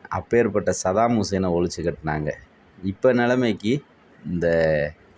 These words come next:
ஈரான் அர-, அரபு கண்ட்ரிலேயே வலுவா இருக்குது.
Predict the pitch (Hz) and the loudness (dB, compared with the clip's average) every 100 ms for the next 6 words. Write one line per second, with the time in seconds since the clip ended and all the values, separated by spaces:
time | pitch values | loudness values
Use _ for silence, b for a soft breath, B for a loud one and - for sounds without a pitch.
0 | _ _ - 95 104 95 80 80 - - | _ _ -6 -2 0 0 -2 -6 -16 -20
1 | _ _ _ _ - - _ - - 82 | _ _ _ _ -20 -20 _ -18 -6 0
2 | 101 98 90 95 110 107 98 95 95 95 | 2 2 2 2 0 -2 -4 -2 0 2
3 | 104 104 82 87 101 95 80 78 78 | 2 2 0 0 2 0 -2 -6 -14